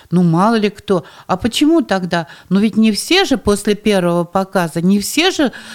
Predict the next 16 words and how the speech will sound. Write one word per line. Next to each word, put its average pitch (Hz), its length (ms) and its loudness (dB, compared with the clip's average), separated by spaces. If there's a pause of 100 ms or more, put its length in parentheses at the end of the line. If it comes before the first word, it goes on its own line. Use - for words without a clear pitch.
(120)
хвалили, 220 680 0
да? 320 240 0
Были 240 420 0 (260)
в 160 220 -8
сетях 214 640 -2
там 190 180 0
какие-то 202 540 -2
негативные. 190 1000 0
А 180 100 -8
почему 233 320 0
сразу 220 380 -6
тогда 156 260 -8
не 147 120 -6
прекратили? 156 640 -14 (220)
Почему 196 340 -2
именно 175 420 -2